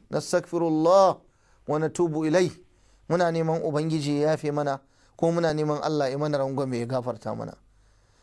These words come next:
Ashe yawaita saɓa wa Ubangiji, yawan fusata Ubangiji yana kautar da wata ni'ima da Allah ya shirya zai baka. Ka yi wa Ubangiji da'a, shine cewa "Wutha wa hutha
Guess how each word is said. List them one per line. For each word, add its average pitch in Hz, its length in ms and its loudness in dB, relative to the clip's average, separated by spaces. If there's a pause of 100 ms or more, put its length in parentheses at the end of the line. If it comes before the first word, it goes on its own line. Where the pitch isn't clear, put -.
(140)
Ashe 190 320 2
yawaita 208 380 8
saɓa 190 300 2
wa 156 100 4
Ubangiji, 160 540 -2 (2000)
yawan 196 420 4
fusata 202 380 2
Ubangiji 175 480 0
yana 185 200 2
kautar 190 420 -2
da 175 80 2
wata 170 220 0
ni'ima 196 320 0
da 160 120 0
Allah 170 220 0
ya 151 60 -2
shirya 151 300 -2
zai 123 120 -4
baka. - 300 -6 (4000)
Ka 170 100 4
yi 214 80 8
wa 247 140 8
Ubangiji 202 420 2
da'a, 180 260 4
shine 208 280 -2
cewa 180 280 4
"Wutha 220 680 2 (180)
wa 147 140 0
hutha 196 640 0